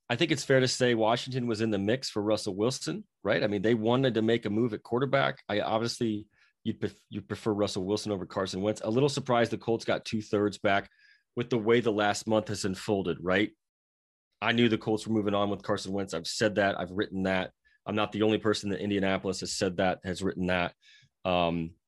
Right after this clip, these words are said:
their leverage, their leverage wasn't quite what it could be. Um, they wanted to move on with him. That was pretty clear. We'll see, because he's a starting quarterback. He's one of the better options I think Washington had after Russell Wilson, but he doesn't come without flaw.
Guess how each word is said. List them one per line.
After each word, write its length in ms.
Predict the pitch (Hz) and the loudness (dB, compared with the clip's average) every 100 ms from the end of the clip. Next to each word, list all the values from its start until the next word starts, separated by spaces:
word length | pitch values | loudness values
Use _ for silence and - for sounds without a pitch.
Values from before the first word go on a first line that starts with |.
| _ _ - _ | _ _ -20 _
their 120 | 123 120 | 2 4
leverage, 520 | 135 143 143 107 92 - | 4 6 4 4 0 -2
their 120 | 139 | 2
leverage 400 | 156 165 151 110 | 4 2 0 -2
wasn't 400 | 123 123 117 - | -2 -2 -4 -6
quite 340 | - 120 113 | 0 0 2
what 140 | 110 107 | 2 2
it 140 | 98 | 0
could 240 | - 92 - | -4 -6 -8
be. 200 | 64 - _ _ - | -14 -16 _ _ -10
Um, 260 | 90 85 80 | -6 -4 -2
they 80 | 92 | -2
wanted 240 | 107 107 | 0 0
to 60 | 107 | 0
move 180 | 98 | 2
on 160 | 98 98 | 2 2
with 100 | 95 | 2
him. 100 | 95 | -2
That 100 | 69 | -2
was 100 | 80 | -4
pretty 220 | - 95 | -4 -4
clear. 480 | - 101 98 90 90 - - - - - _ | -2 2 4 2 0 -10 -20 -20 -20 -20 _
We'll 100 | 127 | 0
see, 440 | 151 - 180 127 - _ _ | 2 4 4 4 -2 _ _
because 400 | 120 - 117 - - | -2 0 0 -4 -10
he's 240 | - 147 | -6 -4
a 60 | 143 | 0
starting 320 | 147 139 123 | 2 2 2
quarterback. 500 | 135 160 165 190 - _ | 2 2 2 0 -2 _
He's 260 | _ 127 110 | _ -8 -6
one 180 | 101 123 | 0 4
of 60 | 135 | 4
the 80 | 107 | 2
better 360 | 123 123 131 - | 2 4 2 2
options 380 | 110 - 156 131 | 2 2 -2 -2
I 80 | |
think 240 | 117 120 101 | 0 -2 0
Washington 480 | 107 117 - 120 98 | 0 0 -4 -8 -2
had 340 | 107 123 120 _ - | 2 2 0 _ -2
after 380 | 104 120 143 | 0 0 -2
Russell 360 | 113 117 - 107 | 0 -2 -2 -2
Wilson, 420 | 98 131 175 202 - - - - - | -2 -2 -4 -6 -10 -20 -20 -14 -2
but 120 | 107 | 0
he 60 | 110 | 2
doesn't 180 | 117 | 2
come 160 | 110 113 | 0 0
without 240 | 104 101 | 0 -2
flaw. 400 | - 98 90 71 | -4 -4 -4 -4